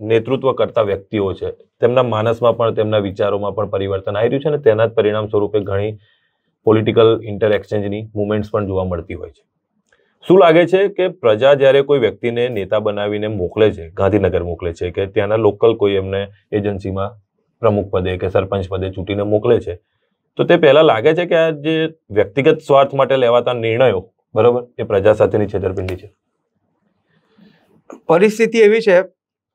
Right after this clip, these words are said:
Speaker 2: કે અગાઉ કોંગ્રેસમાં જ્યારે ઓગણીસો ને ઓગણસિત્તેરમાં કોંગ્રેસનું વિભાજન થયું,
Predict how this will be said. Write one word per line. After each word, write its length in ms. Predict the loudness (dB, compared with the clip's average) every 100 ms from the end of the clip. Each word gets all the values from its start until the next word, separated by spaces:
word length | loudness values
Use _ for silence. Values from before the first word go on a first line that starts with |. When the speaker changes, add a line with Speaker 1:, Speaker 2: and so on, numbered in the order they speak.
| _ _ _ _
Speaker 2:
કે 80 | 2
અગાઉ 300 | 4 4 4
કોંગ્રેસમાં 720 | 2 4 2 0 -2 -6 -6 _ _ _ _ _ _ _
જ્યારે 200 | 0 4
ઓગણીસો 440 | 4 2 0 0 0
ને 140 | -2
ઓગણસિત્તેરમાં 800 | -2 -4 -2 -4 -4 -2 -2 -2
કોંગ્રેસનું 500 | -2 -2 -2 -2 -2
વિભાજન 360 | 0 2 2 0
થયું, 340 | -2 -4 -10